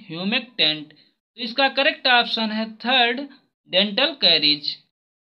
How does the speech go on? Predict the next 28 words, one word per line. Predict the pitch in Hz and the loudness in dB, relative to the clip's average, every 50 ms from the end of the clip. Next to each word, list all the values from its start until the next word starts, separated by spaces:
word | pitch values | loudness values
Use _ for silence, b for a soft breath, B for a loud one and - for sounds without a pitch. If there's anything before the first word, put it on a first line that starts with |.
| _ 160 | _ -4
नेक्स्ट | 180 214 226 226 226 254 | 0 0 0 0 0 -4
क्वेश्चन, | 233 226 247 247 240 240 - 254 262 262 269 269 277 269 - - - _ _ _ _ _ _ _ _ _ _ 180 | -2 0 0 0 0 0 0 2 2 4 2 2 0 -4 -8 -12 -18 _ _ _ _ _ _ _ _ _ _ _
which | 190 233 277 330 285 285 277 | -6 -2 -2 -2 0 2 4
of | 269 269 269 226 220 | 4 4 4 2 2
the | 269 262 - | 0 0 0
following | 233 240 233 233 240 240 240 247 262 277 302 311 285 - | 2 2 4 4 4 4 2 4 4 4 2 2 0 -2
is | 254 226 202 226 | -2 -2 -2 0
not | 233 240 247 269 311 294 - - | 2 4 4 4 4 2 2 0
a | 240 247 240 | 0 0 0
major | 233 240 247 254 233 269 240 285 | 0 0 0 2 2 2 2 0
physiological | - - 240 220 226 247 247 240 240 233 233 208 220 202 - 262 285 311 277 - - 220 | 0 -4 -6 -4 -2 -2 0 2 2 2 2 0 -2 0 0 0 2 2 -2 -4 -2 -2
ion, | 202 185 185 190 190 196 196 190 B B B B B _ _ 214 | 2 2 2 2 2 0 0 -4 B B B B B _ _ -6
अर्थात | 240 247 - 247 240 233 226 233 233 233 247 | -4 -4 0 2 4 4 4 4 0 -2 -2
निम्नलिखित | 233 247 247 247 262 262 262 269 262 - 302 269 277 | -2 0 0 2 2 2 2 2 2 0 -4 -4 -2
में | 277 269 269 262 | 2 2 2 2
से | 226 - 254 254 240 240 | 2 0 0 -2 0 2
कौन | 247 254 262 269 269 269 285 277 | 2 2 4 4 4 4 2 0
एक | - - - 220 220 233 233 226 - | -2 -2 2 2 4 4 2 0 -2
प्रमुख | 240 240 240 247 277 277 247 | -2 -2 0 0 -2 -2 -4
शारीरिक | - - - 220 214 214 214 226 233 233 262 277 - - | -6 0 2 4 4 4 4 2 0 0 0 -2 -2 0
आयन | - 214 214 226 254 302 320 - 294 | 0 2 2 2 2 0 0 -2 -2
नहीं | 220 180 165 156 175 190 208 202 | 0 0 0 0 0 -2 0 0
है? | 196 208 214 208 202 208 - - 196 | 0 0 -2 -4 -6 -10 -2 2 4
ऑप्शन | 208 226 233 226 - - 247 254 262 269 269 269 B B B B B B B - | 4 4 4 2 -4 -6 -4 -2 -2 -2 -2 -4 B B B B B B B -8
सोडियम | - 202 208 220 220 220 233 254 262 269 262 262 | -4 -2 -2 0 2 2 4 4 4 4 4 4
आयन, | 254 262 262 262 262 269 262 240 - - | 4 6 6 6 4 4 2 -2 -4 -2
आयोडाइड | 202 196 202 208 214 202 214 220 233 247 240 254 | 0 2 2 2 2 4 4 6 6 4 4 4
आयन, | 247 247 254 254 254 254 254 | 4 6 6 6 4 2 0